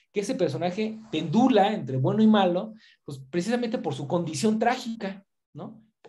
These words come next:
¿Cuál es la condición trágica? De, o, o, o cuál es uno de los elementos de los, de lo, de los personajes griegos, de, eh, de las tragedias griegas escritas por Esquilo, Sófocles y Eurípides?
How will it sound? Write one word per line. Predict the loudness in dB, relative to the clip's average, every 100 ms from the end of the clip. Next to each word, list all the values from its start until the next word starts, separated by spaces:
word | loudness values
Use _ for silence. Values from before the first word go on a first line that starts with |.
| 2
¿Cuál | 4 6
es |
la | 4 2
condición | 2 0 -2 0
trágica? | -2 -2 -6 -8 -8
De, | -6
o, |
o, | -6 -6 -6
o | -6 -2
cuál | -2
es | -2
uno | -2 -2
de | 0
los | -2
elementos | -4 -4 -6 -6
de | -6
los, | -6 -8 -8
de | -8
lo, | -8 -8
de | -10
los | -10
personajes | -10 -6 -4 -4 -4
griegos, | -2 -4 -4 -4 -8 -16 _ _ _ _ _
de, | 0 4 6 6 4 -2 -6
eh, | -6
de | -6
las | -6 -6
tragedias | -6 -6 -6 -4 -4 -4
griegas | -4 0 2 0 -6 -8
escritas | -14 -10 -6 -6
por | -6 -10
Esquilo, | -10 -10 -4 -4 -4
Sófocles | -6 -8 -10 -12 -12 -8
y |
Eurípides? | -8 -6 -6 -6 -6